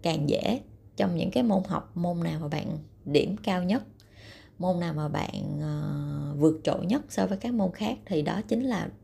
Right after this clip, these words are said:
môn mà bạn, ờ, có năng khiếu nhất, bạn sẽ phát huy được rất tốt ở môn đó.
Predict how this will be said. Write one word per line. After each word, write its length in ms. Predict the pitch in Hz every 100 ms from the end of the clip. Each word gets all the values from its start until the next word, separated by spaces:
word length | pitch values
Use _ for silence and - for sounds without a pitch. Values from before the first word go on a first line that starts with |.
| - -
môn 340 | 180 180 175
mà 120 | 165
bạn, 420 | 143 147 135 143 151 - - - - - - - - -
ờ, 200 | 170 151 151 160 156 151
có 480 | 175 175 190 226 254 277 262
năng 240 | 190 175
khiếu 260 | - 214 233
nhất, 380 | 277 285 - -
bạn 280 | - -
sẽ 400 | 147 - - 185 214 - - - - - - -
phát 260 | - 214
huy 180 | 220 190
được 180 | 156 151
rất 220 | 185 -
tốt 200 | - 233
ở 100 | 285
môn 220 | 220 185 180
đó. 380 | 160 180 262